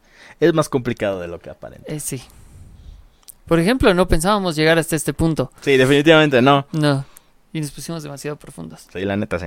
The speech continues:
Speaker 2: Maldita sea.
Speaker 1: Sí, es que, ah, este tipo de temas, la verdad es que nunca son fáciles.
Speaker 2: No.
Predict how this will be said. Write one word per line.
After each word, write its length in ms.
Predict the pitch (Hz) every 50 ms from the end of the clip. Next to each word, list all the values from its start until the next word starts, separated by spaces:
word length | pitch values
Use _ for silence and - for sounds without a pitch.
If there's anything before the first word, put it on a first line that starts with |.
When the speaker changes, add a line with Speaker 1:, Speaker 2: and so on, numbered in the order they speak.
| - -
Speaker 2:
Maldita 380 | 147 143 - 73 - - -
sea. 320 | - - 160 156 - - - - - - _ - - - - - _
Speaker 1:
Sí, 160 | - - 202
es 80 | 214 208
que, 320 | - 233 196 - - - _ _ -
ah, 380 | - - - - - - - - - - _ _ _ _ _ _ _ _ _ _ - _ _ _ _ _ _ _ _ _ _ _ _
este 280 | - 208 208 - 233 220
tipo 260 | - 208 - 202 196
de 80 | 185 170
temas, 360 | - - 156 151 151 147 139
la 80 | 131 120
verdad 160 | 110 117 135
es 80 | 135 -
que 100 | 147 127
nunca 220 | 135 131 143 123
son 120 | 123 113
fáciles. 520 | 107 117 101 - 110 110 135 175 - - _ _ _ _ _ _ _ _ _ _ -
Speaker 2:
No. 400 | 160 147 143 139 135 131 135